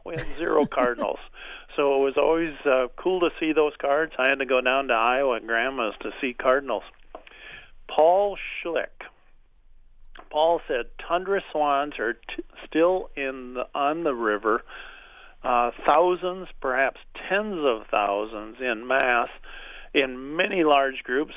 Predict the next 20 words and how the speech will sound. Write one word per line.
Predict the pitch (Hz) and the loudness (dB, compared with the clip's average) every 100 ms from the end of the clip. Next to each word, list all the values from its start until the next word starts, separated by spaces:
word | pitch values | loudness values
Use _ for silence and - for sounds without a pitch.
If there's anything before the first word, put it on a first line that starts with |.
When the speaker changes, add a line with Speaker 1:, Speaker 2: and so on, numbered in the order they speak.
| - | -10
Speaker 1:
packed | 151 156 151 | -4 -4 -2
into | 165 160 151 156 156 - | -2 -2 0 2 4 4
a | 131 123 - | 2 -2 -2
five-mile | - 165 175 170 170 151 | 2 2 2 0 0 -2
stretch | - 135 127 - | -2 0 0 -4
between | - 123 139 135 117 | -8 -8 -8 -8 -10
Reno | 120 135 156 180 185 190 190 202 | -8 -4 -2 2 4 2 0 -2
and | - 135 123 120 | 0 0 0 0
Brownsville. | 127 147 156 151 127 123 113 90 - - - - - | 2 2 2 -2 -4 0 2 0 -4 -18 -18 -18 -4
The | 127 | 0
low | 127 147 165 | 4 4 4
afternoon | 165 143 151 151 151 139 | 2 -2 -10 -10 -12 -10
sun | - 147 160 | -4 -4 -2
reflected | 131 113 - 165 175 160 | -4 -6 -4 -2 -2 0
off | 139 127 135 - | 4 4 2 -4
them, | 131 135 143 | -4 -4 -8
and | - 135 131 | -8 -6 0
it | 120 - - | 0 -2 -4
looked | 160 208 - | 0 0 2
like | 147 135 - | 4 4 2